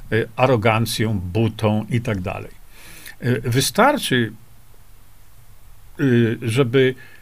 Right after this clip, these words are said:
z nim chwilkę porozmawiać, jeśli macie trochę inny punkt widzenia,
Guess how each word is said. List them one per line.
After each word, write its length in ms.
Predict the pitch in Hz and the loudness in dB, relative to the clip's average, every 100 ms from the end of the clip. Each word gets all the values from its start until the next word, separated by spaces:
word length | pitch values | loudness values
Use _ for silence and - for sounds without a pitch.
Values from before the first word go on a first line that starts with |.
| - - | -8 -2
z 200 | 107 180 | 2 6
nim 160 | 220 | 4
chwilkę 680 | 220 - 262 302 226 185 147 | 2 2 6 6 4 0 -2
porozmawiać, 880 | 120 151 143 117 156 208 196 185 - 120 | -2 0 0 0 2 2 2 0 -4 -4
jeśli 720 | 131 185 320 - - 269 233 | -2 2 2 2 2 2 4
macie 320 | 190 185 160 | 2 0 -2
trochę 360 | 175 196 196 | 0 -2 -2
inny 380 | 185 170 170 156 | -4 -2 -2 -2
punkt 360 | 156 147 143 117 | -4 -2 0 0
widzenia, 520 | 135 113 117 95 | 0 2 2 0